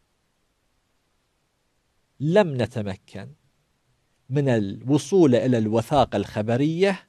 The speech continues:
عبر السند الصحيح المتصل، عبر الوثاقة المخبرية، ولكن هناك طرق أخرى للوثوق بأن هذا الكلام صدر من الإمام الرضا،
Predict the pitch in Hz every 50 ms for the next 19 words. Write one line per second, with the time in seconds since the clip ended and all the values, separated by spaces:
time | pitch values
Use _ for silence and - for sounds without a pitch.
0 | _ _ _ 143 139 123 135 127 123 123 - - - - 117 98 92 92 - _
1 | - 117 - - - 117 - 147 151 147 - 110 101 98 95 95 - _ _ 107
2 | 104 - - 147 - _ _ _ _ _ _ _ _ _ _ _ _ _ _ _
3 | _ _ _ _ - 113 117 123 117 107 104 101 104 101 - - 135 139 143 -
4 | 185 175 - - - 113 107 104 107 107 - - - 101 98 92 101 98 101 113
5 | 110 - _ _ _ _ _ _ _ _ _ - - - _ 123 123 120 117 117
6 | 117 - - 131 120 113 113 110 117 131 - 175 165 - 185 190 196 - 196 190
7 | 180 202 214 - - 151 139 131 127 131 127 123 120 127 139 131 135 - 180 165
8 | 156 - 139 147 147 160 165 175 185 185 - _ _ - - _ - 139 135 127
9 | 127 127 123 156 165 165 147 131 120 113 110 - - 139 123 135 156 185 202 202
10 | - - - 196 185 151 127 113 110 107 110 104 104 101 - 104 104 104 98 98
11 | 98 101 98 101 101 95 95 101 101 117